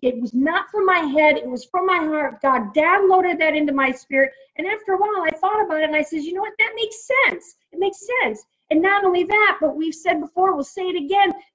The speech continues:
that many people right now are, are on the subject of the Holy Spirit,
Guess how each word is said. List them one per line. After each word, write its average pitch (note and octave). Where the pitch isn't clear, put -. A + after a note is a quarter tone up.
that D#4
many G#4
people G4+
right D#4+
now F4
are, D4+
are C#4+
on G4
the G#4
subject D#4+
of C#4+
the C#4
Holy F4
Spirit, E4